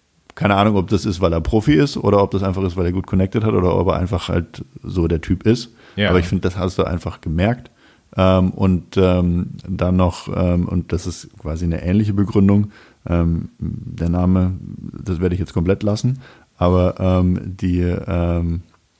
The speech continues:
Speaker 1: die österreichische Designerin.
Speaker 2: Die Mari-,
Speaker 1: Ähm,
Speaker 2: Marina.
Speaker 1: Genau. Ähm, ich finde, da hat man, neben dem, dass ich den Dialekt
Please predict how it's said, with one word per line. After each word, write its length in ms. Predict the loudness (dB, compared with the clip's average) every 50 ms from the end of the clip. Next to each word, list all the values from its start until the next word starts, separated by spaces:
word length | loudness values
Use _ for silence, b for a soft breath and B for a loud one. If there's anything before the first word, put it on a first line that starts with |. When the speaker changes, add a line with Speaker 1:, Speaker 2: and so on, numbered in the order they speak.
| _ _ _ _ _ _ _ -20 -16 -8 -6
Speaker 1:
die 220 | -4 0 0 0
österreichische 880 | 2 2 0 0 0 -2 -2 0 0 0 0 2 2 2 2 2 2 0 -4 -8 _ -6
Designerin. 580 | -4 -2 0 0 0 0 0 0 0 0 0 -2 b b b b b b b b b b b _ -8
Speaker 2:
Die 60 | -4 0
Mari-, 220 | 0 2 4 4 2
Speaker 1:
Ähm, 80 | 2 0
Speaker 2:
Marina. 500 | 0 2 4 4 4 4 4 2 0 -6 -12 -20 -12 -4
Speaker 1:
Genau. 260 | -2 0 0 0 -4 -6 B B B B B B B B -2
Ähm, 260 | 0 2 2 2 0 0
ich 120 | -2 -4 -2
finde, 300 | 2 2 2 2 0 -4 -6
da 140 | -6 -2 0 0
hat 180 | 0 0 0 0
man, 540 | 0 0 0 0 -2 -2 -4 -8 -10 -16 -16 _ -10
neben 280 | -6 -2 -2 0 2 2
dem, 180 | 2 4 4 4
dass 160 | 2 2 2
ich 200 | 0 -4 -6 -12 -12
den 400 | -12 -14 -8 -2 -2 0 2 4
Dialekt 480 | 4 4 4 2 0 0 -2 -12 -18